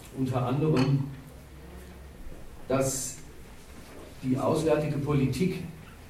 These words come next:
die Weltpolitik, und er macht richtig so ein Komparativ, je gewalttätiger, desto mehr an dem Maßstab des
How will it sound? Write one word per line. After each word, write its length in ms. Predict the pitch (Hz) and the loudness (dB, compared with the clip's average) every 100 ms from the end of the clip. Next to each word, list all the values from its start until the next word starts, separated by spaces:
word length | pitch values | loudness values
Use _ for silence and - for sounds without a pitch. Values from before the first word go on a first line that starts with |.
| - | -6
die 140 | 120 | 2
Weltpolitik, 760 | 120 165 160 139 127 123 135 - - - - - - - - - - - | 4 4 4 2 2 2 -2 -2 -6 -12 -16 -16 -16 -18 -16 -16 -16 -10
und 80 | 104 | -4
er 80 | 113 | 2
macht 220 | 147 143 | 2 4
richtig 240 | 143 143 151 | 2 2 2
so 100 | 151 | 4
ein 180 | 147 | 4
Komparativ, 840 | 143 151 160 160 - - 131 131 - - - - - - - - - - - 131 | 4 4 6 6 4 2 4 4 2 -6 -12 -14 -14 -10 -10 -10 -16 -16 -6 0
je 80 | |
gewalttätiger, 840 | 143 139 113 - 165 165 160 156 156 | 2 4 6 6 6 6 6 6 6
desto 360 | 143 139 - 151 | 4 2 0 2
mehr 540 | 139 131 131 117 110 - - - - - - - - - - - - - - - - - - - - - - - - | 6 8 8 6 4 0 -4 -10 -14 -14 -16 -16 -12 -12 -12 -14 -16 -16 -16 -16 -14 -16 -16 -18 -16 -16 -16 -10 0
an 160 | 135 | 4
dem 360 | 139 131 127 123 - - - 135 | 6 6 6 6 2 0 -4 2
Maßstab 720 | 127 147 - 160 147 156 - - - - | 6 6 6 6 6 6 4 4 4 0
des 260 | 131 123 | -2 -2